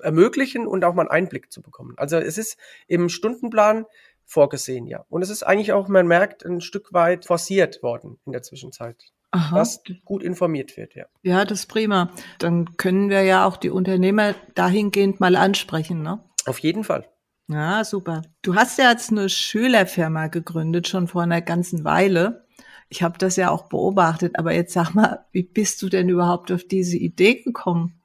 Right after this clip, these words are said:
Speaker 1: Ja, das war zweitausendachtzehn im Zuge eines Enrichment-Kurses. Das ist ja so ein Begabtenkurs, wo Schüler, Schülerinnen aus dem ganzen bayerischen Untermain zusammenkommen. Und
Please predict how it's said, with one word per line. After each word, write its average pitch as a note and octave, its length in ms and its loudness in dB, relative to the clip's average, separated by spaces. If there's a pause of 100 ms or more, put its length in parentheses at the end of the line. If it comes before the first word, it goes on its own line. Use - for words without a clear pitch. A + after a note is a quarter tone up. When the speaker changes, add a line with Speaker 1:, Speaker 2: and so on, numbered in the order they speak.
(120)
Speaker 1:
Ja, C#3 200 -8
das - 320 -14
war C#3+ 160 0
zweitausendachtzehn E3 1500 -4
im E3+ 380 -2
Zuge F#3+ 240 -4
eines D#3+ 220 -4
Enrichment-Kurses. D3 1080 -6
Das - 180 -12
ist E3+ 120 -12
ja D3 300 2 (160)
so D3+ 120 -10
ein - 20 -10
Begabtenkurs, G#3+ 920 -4
wo D#3+ 340 -4
Schüler, F3+ 320 -4
Schülerinnen F3+ 480 -4
aus D3+ 140 -4
dem D#3 80 -8
ganzen D#3 360 -2
bayerischen D3 300 0
Untermain D#3+ 380 0
zusammenkommen. F#3+ 540 -2
Und - 80 -20